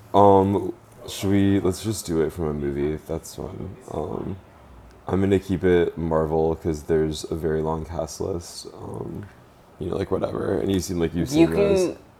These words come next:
Speaker 2: l-, almost name anyone. I'll probably know who they are.
Speaker 1: Okay. Um,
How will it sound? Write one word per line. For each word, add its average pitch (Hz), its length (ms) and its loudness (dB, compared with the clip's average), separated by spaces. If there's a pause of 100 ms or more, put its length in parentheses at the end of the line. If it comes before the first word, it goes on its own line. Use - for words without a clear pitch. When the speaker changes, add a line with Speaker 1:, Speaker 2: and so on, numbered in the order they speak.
(260)
Speaker 2:
l-, 120 760 -4
almost 135 440 4
name 120 240 4
anyone. 110 400 0
I'll 104 260 -2
probably 113 720 2
know 87 160 -2
who 78 160 -8
they 53 160 -4
are. 50 300 -4
Speaker 1:
Okay. 80 400 6 (280)
Um, 90 600 4